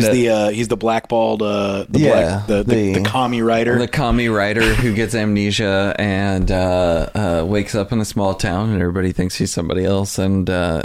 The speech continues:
Speaker 2: he helps reopen the movie theater
Speaker 1: Yeah.
Speaker 2: and the fanfare. And, and, and I think that's kind of a great example of the early, like, institution of that, you know,
Speaker 1: Mm-hmm.
Speaker 2: when, when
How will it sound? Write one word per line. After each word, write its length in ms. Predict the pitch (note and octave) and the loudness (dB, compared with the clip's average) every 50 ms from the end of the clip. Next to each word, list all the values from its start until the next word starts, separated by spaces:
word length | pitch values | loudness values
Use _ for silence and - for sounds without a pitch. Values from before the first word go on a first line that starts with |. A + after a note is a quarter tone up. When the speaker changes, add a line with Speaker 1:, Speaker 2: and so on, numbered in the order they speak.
| - - - - - | -8 -12 -16 -12 -6
Speaker 2:
he 140 | A2+ G#2+ G2+ | -4 -2 0
helps 500 | G2+ G2+ F#2 F#2+ - - - - - - | 0 0 -2 -4 -6 -10 -12 -12 -10 -6
reopen 460 | - G2 G2+ G2 F2 F2+ F2 - G2+ | -4 -2 0 0 0 0 -2 -2 -2
the 80 | F#2+ F#2 | -2 0
movie 260 | F#2+ F#2+ F#2 G2 G2 | 0 0 0 0 -2
theater 460 | G2 - D2 D2 C#2+ D2 D2 E2+ G#2+ - - - - - - | -2 -2 -2 -2 -2 -2 -2 -4 -4 -6 -10 -20 -12 -6 -2
Speaker 1:
Yeah. 280 | A#2 A2 F2+ F#2+ F#2+ G2 | 0 0 0 0 0 0
Speaker 2:
and 200 | F#2+ F#2+ F#2 F#2+ | 0 0 0 0
the 120 | G2+ G2 | 0 0
fanfare. 840 | F#2 - F#2+ F2+ E2+ D#2+ F2+ G2 - - F#2+ F#2+ F#2+ G2 G2+ G#2+ G#2+ | -2 -2 -2 0 0 0 0 -2 -2 -2 -2 0 0 0 0 0 0
And, 260 | G2 F#2+ F#2 E2+ - | 0 0 0 -2 -2
and, 240 | - A#2 A2+ G#2 F2+ | -2 -2 0 0 0
and 160 | F2 G#2+ G#2 | 0 0 0
I 80 | G2+ G2+ | -2 -2
think 300 | G2+ - - A#2+ A2 G2+ | -2 -2 -2 -2 0 0
that's 200 | G#2 G2+ G2 - | 0 -2 -2 -2
kind 220 | - A#2+ G#2+ G#2 | -4 -2 -2 -2
of 80 | G2+ G2 | 0 0
a 80 | G2+ G2 | -2 -2
great 460 | F#2 - - G2+ G2 F#2 F#2+ F#2+ F#2+ | -4 -4 -2 0 0 2 2 0 0
example 600 | G2 F2+ - F#2+ F#2+ G2 G2 G2 - G#2 F#2 E2 | -2 -2 -2 -2 -2 -2 -2 -2 0 0 0 0
of 260 | B1+ F#2 F#2+ F2+ F2 | 0 0 0 -2 -2
the 300 | - F#2+ F#2+ E2+ - - _ - | -2 -2 0 -2 -4 -4 _ -2
early, 680 | G2+ G#2 G#2+ G#2 G2+ G2 G2 G2 G2 F#2+ F#2 F2+ F2+ - _ _ _ _ _ _ | 0 0 2 2 0 0 0 0 0 0 0 -2 -4 -8 _ _ _ _ _ _
like, 280 | - F#2 F#2 F2 - - | -4 -4 -2 -4 -4 -4
institution 1080 | - A2 G#2+ G2+ G2 - - G#2+ F#2+ - - - - G#2 G#2 - - - G2+ F#2+ E2+ - | -4 -2 -2 0 -2 -2 -2 -4 -4 -4 -4 -4 -2 -2 -2 -2 -2 -2 -2 -2 -4 -2
of 240 | - G2+ F#2+ - - | -2 -4 -4 -2 -2
that, 280 | F2 E2 D#2 C2 - | -2 -2 0 -2 -2
you 120 | - A2+ G#2+ | -2 0 0
know, 160 | G2 G2 C3 D#3 | 2 2 4 4
Speaker 1:
Mm-hmm. 60 | D3+ | 4
Speaker 2:
when, 240 | D#3+ F3 G#2 G2 - - - - - - - - | 4 4 2 2 -2 -6 -12 -16 -18 -10 -6 -4
when 360 | A2 A2 G#2+ G#2 G#2 F2+ | -2 0 0 0 0 -2